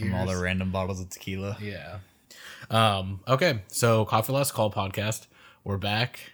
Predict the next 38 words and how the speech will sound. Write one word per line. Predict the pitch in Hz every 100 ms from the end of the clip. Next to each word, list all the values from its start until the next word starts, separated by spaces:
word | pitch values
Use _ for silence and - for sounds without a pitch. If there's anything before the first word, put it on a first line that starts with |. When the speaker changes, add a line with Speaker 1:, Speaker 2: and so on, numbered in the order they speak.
| _
Speaker 2:
Um, | 95 98 98 95 92 90 95 - _ _ _ _ 101
this | 101 101
is | 104
definitely | 107 107 113
on | 110
schedule. | - 104 98 110 107 - - _ -
Whatever | 104 107 104 110 110
day | 104 98 107 107
this | 101 104
came | - 107 104
out, | 107 -
this | 98
is | 95
the | 98
day | 98
before. | 98 104 110 123 - _ _ _ _ _ -
And | 113 104 101 101 104 101 101 - - - -
<laughs> | - - -
we | 101 107
are, | 110 107 98 101 98 - _ _ _ _
we're | 98 104
just, | 104 107 -
we're | 101 101
ahead. | 90 95 92 92
We | 101 98
got, | 101 101 98 95 104
we |
have | 101 95
a |
busy | 92 101 95
schedule, | 95 92 87 95 90
so | 90
we're | 98
trying | 101 95
to |
knock | 95 92
this | 95 95
out. | 85 87 85